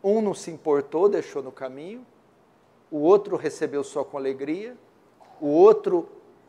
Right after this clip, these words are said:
dividiu com os prazeres e deixou. E o quarto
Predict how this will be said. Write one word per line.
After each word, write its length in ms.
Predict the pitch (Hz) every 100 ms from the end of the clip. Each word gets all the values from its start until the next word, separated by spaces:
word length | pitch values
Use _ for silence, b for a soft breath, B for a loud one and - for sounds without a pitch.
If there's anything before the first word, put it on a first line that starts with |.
| _ _ _ _ -
dividiu 640 | 135 165 180 123 185 180
com 240 | 180 156
os 140 | 156 -
prazeres 680 | 151 139 123 131 165 196
e 60 | 143
deixou. 560 | 131 131 - 139 156 147 -
E 140 | 160
o 80 | 190 - _
quarto 760 | - 180 165 139 - - - 101